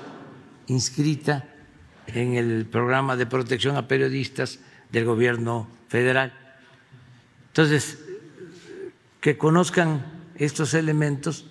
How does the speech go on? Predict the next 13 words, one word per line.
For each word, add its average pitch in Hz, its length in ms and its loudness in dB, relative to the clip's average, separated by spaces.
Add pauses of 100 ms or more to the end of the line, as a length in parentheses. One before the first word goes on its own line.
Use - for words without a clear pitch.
De 127 180 2
todas 190 320 2
formas, 147 600 -2 (1000)
nosotros 147 1000 0 (840)
estamos 151 500 -2
obligados 127 920 0 (1400)
a 127 120 6
aclarar 120 500 0 (1080)
este 120 580 0
crimen 143 580 0
y 165 640 0 (220)
a 123 160 4
evitar 143 580 4